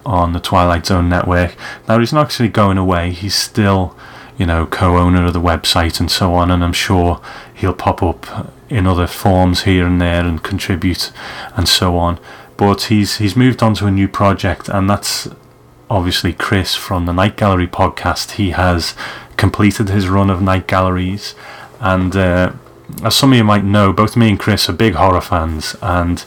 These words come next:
he's moved on to create a podcast about the Video Nasties.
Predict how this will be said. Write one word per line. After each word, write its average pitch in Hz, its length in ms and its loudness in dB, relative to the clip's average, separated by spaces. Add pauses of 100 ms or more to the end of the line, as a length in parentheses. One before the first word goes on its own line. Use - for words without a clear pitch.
(440)
he's 92 340 -2
moved 110 360 2
on 92 240 2
to 90 760 0 (460)
create 101 400 -2
a 98 40 -2
podcast - 800 -2
about 92 280 -4
the 92 60 -8
Video 90 320 -6
Nasties. 92 920 -4